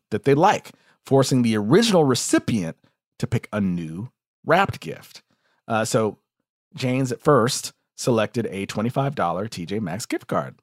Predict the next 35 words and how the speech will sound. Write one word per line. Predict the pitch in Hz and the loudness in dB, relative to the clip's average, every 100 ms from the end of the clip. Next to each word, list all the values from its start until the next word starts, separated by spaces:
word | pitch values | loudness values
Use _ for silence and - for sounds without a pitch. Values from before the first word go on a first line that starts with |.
| _ | _
Pretty | - 440 | -2 -2
awesome. | 494 - - - _ _ _ _ _ - | -2 -6 -12 -16 _ _ _ _ _ -4
Uh, | 110 120 117 - _ - | 0 2 0 -2 _ -2
but | 120 117 - | -2 -2 -4
she | 131 | -4
said | - 160 | 0 0
she | - | 2
was | 127 120 | 0 0
disappointed | 117 98 - - 381 85 78 _ _ _ _ | -2 -2 -2 0 0 -2 -8 _ _ _ _
when | 123 117 | -2 0
it | |
got, | 117 110 - | 2 0 0
quote, | - 117 - - | 0 0 0 -8
"stolen" | - - 190 269 110 78 80 | -8 2 4 4 2 -4 -8
in | 104 95 | -8 -8
the | 87 | -6
game, | 110 95 76 104 - _ _ _ - | -4 -4 -6 -12 -14 _ _ _ -2
but | 127 - | 0 0
she | - | -2
chose | 143 139 120 | 2 2 2
another | 113 127 254 190 | 2 4 4 2
gift | 101 90 135 - _ _ - | -2 -8 -10 -14 _ _ -8
that | 110 | -8
included | 117 - 120 110 104 _ _ - | -8 -4 -2 -2 -6 _ _ -14
t-, | - - | -12 -4
uh, | 113 107 - | -2 -2 -4
twenty-five | - 147 160 160 127 | -2 0 2 2 2
dollars | 92 87 101 - | 0 0 -4 -8
of | - | -10
scratch-off | - 104 95 - - 80 - | -8 -4 -4 -4 -10 -12 -14
lottery | - 69 - 107 | -16 -14 -12 -12
tickets. | - - - - - - _ - | -10 -10 -12 -12 -18 -18 _ -2
All | |
right? | 127 - _ _ - _ _ _ _ - | -2 -2 _ _ -20 _ _ _ _ -2
Uh, | 117 113 110 | 2 2 2